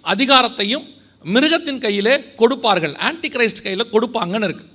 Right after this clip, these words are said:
இப்ப இவங்க முன்னாடியே வந்து ஆயிரத்தி தொள்ளாயிரத்தி நாற்பத்தி ஒன்பது, ஐம்பத்தி ஒண்ணுல ரிஜிஸ்டர் பண்ணப்பட்டது.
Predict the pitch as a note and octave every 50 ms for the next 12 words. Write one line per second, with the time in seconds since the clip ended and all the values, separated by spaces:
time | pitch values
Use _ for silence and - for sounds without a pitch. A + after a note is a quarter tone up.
0 | _ _ _ _ - - G3+ B3 B3 C4 D4+ C4+ B3+ A#3+ A#3 A3+ G#3+ F#3 G3+ A#3+
1 | C#4+ D4+ D4 D4 D4 C#4+ C#4 D4 C4+ A3 G3+ G3+ A3 A3 A#3+ D#4+ - - - -
2 | F#3+ A3 A#3+ A#3 A#3 A#3 A#3+ A3 G#3 G#3 G#3 G#3 G#3 G#3 G3 G3+ C4 D#4 G#4+ -
3 | - - A#3 G#3+ G#3+ D#4 A3 A3+ G#3+ G3 F#3+ F#3+ G3 G#3 G#3 C4+ - - - -
4 | - - _ _ _ - - A#3 C4+ D4+ C#4+ D4 C4+ A#3+ A3 A3 A#3 C4 B3 G#3
5 | A3+ B3+ A#3+ B3+ A#3+ A3 - F#3 E3+ E3+ E3 E3+ E3 E3+ E3 F3 B3+